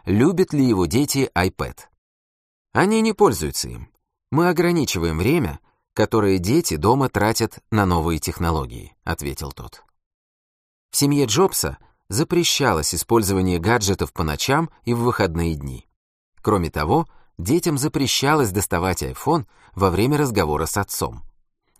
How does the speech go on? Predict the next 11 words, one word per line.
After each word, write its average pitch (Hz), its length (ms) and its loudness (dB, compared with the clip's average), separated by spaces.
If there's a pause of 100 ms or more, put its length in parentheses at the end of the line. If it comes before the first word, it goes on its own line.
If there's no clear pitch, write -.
Зато 78 360 -4
у 65 80 -6
Джобсов 139 500 0
была 139 280 2
другая 104 520 0
традиция: 73 680 -6 (380)
совместный 135 720 0
семейный 113 560 0
ужин 101 320 -2
с 71 60 -6
детьми, 101 460 -4